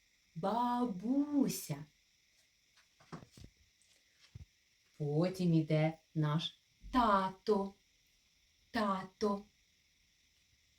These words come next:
Поруч із ним наша мама, мама, мама. А в родині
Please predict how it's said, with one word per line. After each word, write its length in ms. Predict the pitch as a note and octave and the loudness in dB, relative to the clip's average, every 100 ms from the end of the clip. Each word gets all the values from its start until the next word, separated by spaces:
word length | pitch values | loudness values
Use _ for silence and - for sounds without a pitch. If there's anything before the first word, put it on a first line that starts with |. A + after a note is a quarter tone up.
| _ - - _ _ _ _ _ _ _ _ | _ -20 -20 _ _ _ _ _ _ _ _
Поруч 460 | - G#3 F#3 F3 - | -4 2 4 4 4
із 200 | E3+ - | 0 4
ним 560 | D#3 D3 D#3+ B3+ D4 - - _ _ _ - | 4 4 4 2 0 -2 -14 _ _ _ -4
наша 580 | E3 D#3 D3 D3+ C4 D#4+ - _ | 0 2 0 -2 -2 -4 -8 _
мама, 800 | F4+ F4+ D4+ B3 A3+ A#3 A#3 A#3 - _ _ _ _ _ _ _ _ - | -6 0 4 4 4 2 0 -2 -6 _ _ _ _ _ _ _ _ 4
мама, 1120 | B3+ B3 B3+ B3 A#3 A#3 A#3+ B3 B3+ A#3+ D3+ _ _ _ _ _ _ - | 8 10 8 6 2 2 4 8 8 6 -2 _ _ _ _ _ _ -8
мама. 600 | F4+ F#4 G3 D3+ C#3 - _ _ _ _ _ _ _ _ _ _ _ _ _ _ _ _ _ _ _ _ _ _ _ _ _ _ _ - - _ _ _ - | -2 2 4 2 0 -10 _ _ _ _ _ _ _ _ _ _ _ _ _ _ _ _ _ _ _ _ _ _ _ _ _ _ _ -16 -16 _ _ _ -2
А 180 | A3 G#3+ | 2 2
в 100 | F3 | 2
родині 600 | F3 F3 D#4+ G4+ D#4 | 2 6 8 10 8